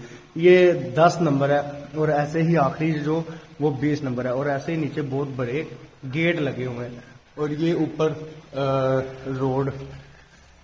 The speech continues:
اس کی چھت پہ جو ہے وہ برج ہے جو، جہاں سے گاڑیاں، بائک وغیرہ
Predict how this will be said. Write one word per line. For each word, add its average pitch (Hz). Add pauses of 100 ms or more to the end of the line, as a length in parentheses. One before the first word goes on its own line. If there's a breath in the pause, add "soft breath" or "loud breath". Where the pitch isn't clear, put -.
(460)
اس 190
کی 208
چھت -
پہ 208
جو 190
ہے 190
وہ 196
برج 165
ہے 180
جو، 160
جہاں 131
سے 160 (340)
گاڑیاں، 151 (120)
بائک 143
وغیرہ 151